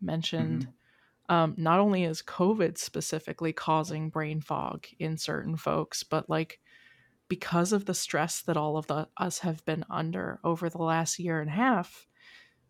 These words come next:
Speaker 1: like, a lot more people are experiencing brain fog and, like,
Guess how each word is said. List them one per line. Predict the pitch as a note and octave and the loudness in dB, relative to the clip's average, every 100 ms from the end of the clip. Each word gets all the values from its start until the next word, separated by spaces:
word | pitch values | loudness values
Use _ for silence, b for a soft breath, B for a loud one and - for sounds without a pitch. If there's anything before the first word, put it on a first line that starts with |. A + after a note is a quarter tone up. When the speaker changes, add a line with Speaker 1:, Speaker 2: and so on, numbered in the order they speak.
| - | 0
Speaker 1:
like, | F3 E3+ | 0 0
a | D3+ | 2
lot | D#3 F#3 A3+ - | 4 4 2 -2
more | E3+ E3 | 0 2
people | E3 G3 G3+ F3 D3 C3+ D3 - _ _ _ | 0 -2 0 0 0 0 -6 -14 _ _ _
are | F3 E3 D3+ E3+ - | -2 0 0 -4 -10
experiencing | - - E3 D#3+ D#3+ - E3+ E3 | -12 -4 -2 0 -2 -4 -4 -2
brain | D#3+ E3 | 0 0
fog | D#3+ D#3+ D3 D#3 D#3 - | 2 4 4 2 -2 -2
and, | D#3+ D#3+ D#3+ | 0 0 0
like, | D#3 D3 - | -2 -4 -6